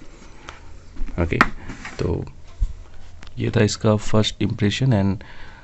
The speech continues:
review। Helmet आप ले सकते हैं, but अगर आपका हेड size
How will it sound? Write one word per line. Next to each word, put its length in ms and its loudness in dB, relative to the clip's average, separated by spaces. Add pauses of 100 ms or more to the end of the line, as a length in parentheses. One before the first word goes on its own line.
(380)
review। 420 4 (1600)
Helmet 300 4
आप 120 4
ले 140 6
सकते 300 2
हैं, 60 6
but 260 2
अगर 220 6
आपका 600 -2
हेड 260 4
size 360 2